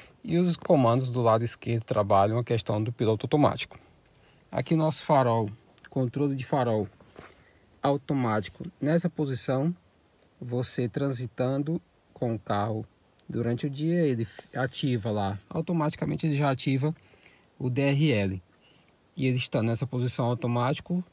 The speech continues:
é, ao escurecer, ao entardecer, ele já i-, acende o farol automaticamente.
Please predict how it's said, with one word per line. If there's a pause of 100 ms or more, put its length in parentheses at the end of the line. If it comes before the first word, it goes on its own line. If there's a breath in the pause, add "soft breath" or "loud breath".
(760)
é,
ao
escurecer,
ao
entardecer,
ele
já
i-,
acende
o
farol (1040)
automaticamente.